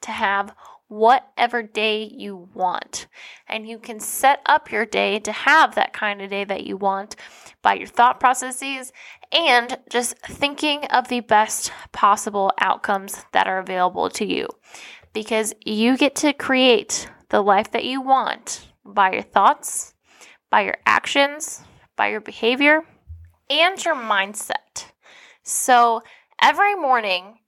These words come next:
I do this every single morning. I have a little bit of a blurb that I read out, and it's really setting an intention and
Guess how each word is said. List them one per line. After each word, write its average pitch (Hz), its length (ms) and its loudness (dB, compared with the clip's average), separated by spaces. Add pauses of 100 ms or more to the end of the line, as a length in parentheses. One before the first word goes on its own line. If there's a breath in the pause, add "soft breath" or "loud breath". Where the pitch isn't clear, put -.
(100)
I 233 160 4
do 339 140 -2
this - 220 0
every 233 180 0
single 233 300 -6
morning. 190 400 0
I - 100 0
have 254 180 4
a 285 60 0
little 277 240 2
bit - 320 -2
of 214 100 0
a 208 80 0
blurb 214 540 0
that 208 160 0
I 190 80 0
read 262 400 -4
out, 208 380 4
and 214 200 -4
it's 214 280 -8
really 311 240 2
setting 254 420 0
an 214 140 -2
intention 220 720 -4 (180)
and 190 420 -2